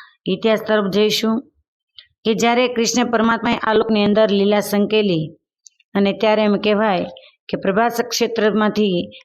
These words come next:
જ્યારે પરમાત્માનો પાર્થિવ દેહ એને સમુદ્રની અંદર મૂકવામાં આવ્યો આ બાજુ, ઇન્દ્રદ્યુમ્ન મહારાજાને પરમાત્માએ દર્શન આપ્યા અને એમ કહ્યું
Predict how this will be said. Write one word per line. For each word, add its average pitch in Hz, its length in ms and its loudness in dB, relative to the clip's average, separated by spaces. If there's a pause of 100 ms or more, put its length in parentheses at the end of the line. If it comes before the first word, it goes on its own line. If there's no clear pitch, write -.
(100)
જ્યારે 196 180 0
પરમાત્માનો 202 680 -2
પાર્થિવ 190 500 -2
દેહ 196 380 2 (440)
એને 202 560 0
સમુદ્રની 208 560 0
અંદર 202 160 2
મૂકવામાં 202 500 0
આવ્યો 214 140 2
આ 202 240 0
બાજુ, 185 360 0 (1300)
ઇન્દ્રદ્યુમ્ન 254 600 2
મહારાજાને 233 580 2
પરમાત્માએ 214 600 0
દર્શન 202 440 0
આપ્યા 208 240 -2
અને 202 120 0
એમ 196 100 2
કહ્યું 196 520 0